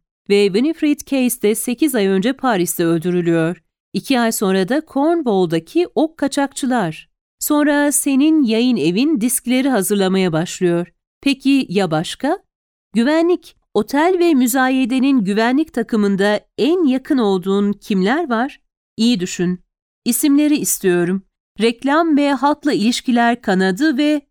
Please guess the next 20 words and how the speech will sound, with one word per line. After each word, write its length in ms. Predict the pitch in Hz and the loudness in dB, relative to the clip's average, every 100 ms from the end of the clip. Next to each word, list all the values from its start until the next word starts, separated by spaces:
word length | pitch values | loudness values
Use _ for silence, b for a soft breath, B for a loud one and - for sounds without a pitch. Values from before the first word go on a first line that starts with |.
| _ _ _ _ | _ _ _ _
Tanrım, 680 | - 311 294 226 220 120 120 | 0 2 2 0 -2 -4 -8
bu 80 | 311 | -2
tarz 400 | 370 330 269 247 | 0 0 -2 -6
bir 60 | |
şeyde 500 | - 294 277 247 262 | -4 -2 0 0 -2
başka 340 | 254 262 - 302 | -2 -4 -2 0
neler 400 | 214 220 302 294 | 2 2 0 0
olur 260 | 254 392 - | -2 -2 -2
ki? 220 | 233 185 _ _ _ _ - | -2 -2 _ _ _ _ -4
Departmanları 840 | 233 294 302 285 294 285 311 339 294 | -2 0 -2 -2 0 2 2 0 0
ve 140 | 269 | -2
görevlerini 680 | 185 214 247 220 262 262 311 | 0 0 0 -2 -2 -2 -2
çıkartırım. 800 | - - 233 233 - 185 160 180 _ _ - | -6 -4 -2 -2 -4 -4 -4 -8 _ _ -2
Magda 360 | 285 349 359 | 0 0 0
cephesinde 680 | 330 320 302 - 285 285 339 - | 0 0 0 -2 0 0 0 0
oğlu 420 | 220 254 254 339 | 0 2 2 0
idarecisi 840 | - 196 247 247 254 233 254 349 320 | 0 0 0 0 -2 -4 -2 0 0
ve 140 | 320 | 0
karısı 400 | 294 269 - 233 | -2 -2 -2 0
var. 300 | 175 180 | 0 -2